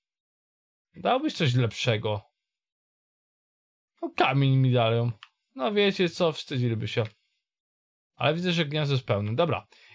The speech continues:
I tutaj mamy... Uj, kolejne. No to co, słuchajcie, szybki znowu przegląd po artefaktach.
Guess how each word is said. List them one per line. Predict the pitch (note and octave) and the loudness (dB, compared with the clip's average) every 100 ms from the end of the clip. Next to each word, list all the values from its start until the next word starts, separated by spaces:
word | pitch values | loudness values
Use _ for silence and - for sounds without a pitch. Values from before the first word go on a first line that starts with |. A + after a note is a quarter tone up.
| - | -8
I | F3 | -6
tutaj | D3 G#2+ A2 | -2 0 0
mamy... | G#2+ G2 - | 0 -4 -8
Uj, | - A2 D3 G#3 B3+ | -8 -6 -6 -6 -6
kolejne. | - C3 G2+ G2+ G2+ _ _ _ _ - _ _ _ _ | -2 0 0 -6 -12 _ _ _ _ -20 _ _ _ _
No | - | -6
to | G#3+ | -2
co, | G3+ G3+ | 0 0
słuchajcie, | F3 C3 B2+ | 0 0 0
szybki | G3+ G3 D#3+ | 0 -2 -2
znowu | D3+ C#3 | 0 0
przegląd | - D#3 C#3 D3 - - _ _ _ _ _ _ _ _ _ _ _ _ | 0 0 0 -2 -6 -18 _ _ _ _ _ _ _ _ _ _ _ _
po | C3 | -2
artefaktach. | C3 B2+ C3 B2+ - B2 B2 - | -2 0 -2 -2 0 0 0 -8